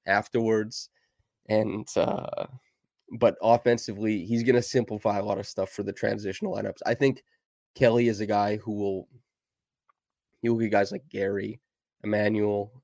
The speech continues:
R J, even, like, Wara, Agbaji, Freeman Liberty, if he gets minutes in the second half of the season or, like,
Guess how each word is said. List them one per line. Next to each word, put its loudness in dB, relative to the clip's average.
R 4
J, -2
even, 4
like, 0
Wara, 8
Agbaji, -2
Freeman -6
Liberty, -4
if -10
he -8
gets -6
minutes -8
in -8
the -8
second -8
half -6
of -20
the -10
season -8
or, -16
like, -14